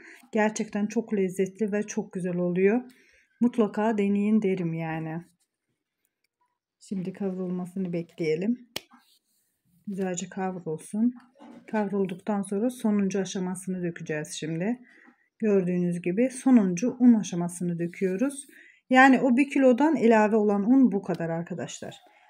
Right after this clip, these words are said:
Ama sizin ununuz biraz fazla tutmuşsanız, çekide biraz, e, yanlışlık yapmışsanız kesinlikle kademeli kademeli dökün. Ya, e, şerbet fazla, e, az olursa bu sefer tutturabilmezsiniz kıvamına.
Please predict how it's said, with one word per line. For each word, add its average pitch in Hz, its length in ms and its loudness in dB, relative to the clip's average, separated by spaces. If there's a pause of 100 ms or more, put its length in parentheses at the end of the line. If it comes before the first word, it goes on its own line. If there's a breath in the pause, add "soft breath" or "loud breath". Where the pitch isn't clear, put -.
(100)
Ama 262 220 6
sizin 247 320 4
ununuz 226 400 4
biraz 214 220 2
fazla 202 340 -2
tutmuşsanız, 190 760 -6
çekide 208 440 -2
biraz, 196 360 -2
e, - 140 -8
yanlışlık 190 720 -4
yapmışsanız 214 760 -2 (460 loud breath)
kesinlikle 240 840 2
kademeli 214 500 0
kademeli 175 540 -2
dökün. 262 440 -2 (420 loud breath)
Ya, 208 500 2
e, 185 480 -6
şerbet 220 480 0
fazla, 202 600 -2 (420 soft breath)
e, 196 200 -10
az 208 240 -2
olursa 262 640 2
bu 214 100 -2
sefer 240 400 0
tutturabilmezsiniz 196 960 -2
kıvamına. 165 680 -8